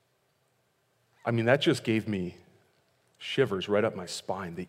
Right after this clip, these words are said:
ego is bloated, and the soul shrivels. The actual result, they got the empty life. They were after the full life, they got the empty life. And the ironic thing is,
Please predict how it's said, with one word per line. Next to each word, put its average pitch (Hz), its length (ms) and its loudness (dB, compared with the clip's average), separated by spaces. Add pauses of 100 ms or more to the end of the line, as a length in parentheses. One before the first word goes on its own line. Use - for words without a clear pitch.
(120)
ego 131 400 -2
is 113 180 -6
bloated, 92 560 -6
and 92 200 -10
the 85 100 -12
soul 107 720 -10 (320)
shrivels. - 800 -14 (2250)
The 110 160 4
actual 139 300 2
result, 113 500 -2 (920)
they 110 100 0
got 107 160 0
the 98 140 -8
empty 92 220 -8
life. - 340 -12 (1500)
They 104 80 -2
were 98 160 0
after 123 320 0
the 135 80 0
full 120 260 0
life, 101 360 -4
they 95 80 -2
got 92 240 0
the 104 100 -4
empty 95 220 -4
life. 90 280 -8
And 123 80 -4
the 113 120 4
ironic 127 400 4
thing 151 180 -2
is, 147 240 -4